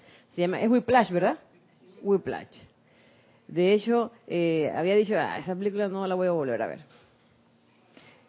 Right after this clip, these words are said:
Es una película muy buena,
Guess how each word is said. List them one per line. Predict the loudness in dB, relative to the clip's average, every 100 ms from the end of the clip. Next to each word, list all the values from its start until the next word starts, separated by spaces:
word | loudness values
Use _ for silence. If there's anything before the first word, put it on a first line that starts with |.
| _ _ _ -2
Es |
una | 2 4
película | 2 0 2 0 0 -6 _ _ _ _ -8
muy | 0 2 6
buena, | 6 4 -2